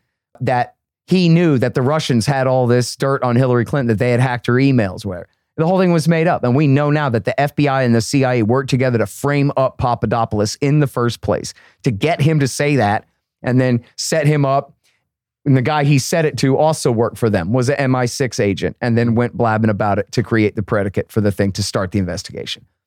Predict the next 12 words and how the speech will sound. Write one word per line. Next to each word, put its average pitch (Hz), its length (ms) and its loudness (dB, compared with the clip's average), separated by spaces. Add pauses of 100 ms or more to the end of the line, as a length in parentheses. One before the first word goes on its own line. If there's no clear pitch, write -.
(280)
Carter 170 340 0
Page, - 640 -4 (260)
who 147 60 2
they 147 100 2
smeared 170 560 2
as 110 140 0
a 117 60 0
Russian 135 500 -2
agent 123 400 2
and 110 160 2
Trump's - 300 -6
handler, 107 500 -4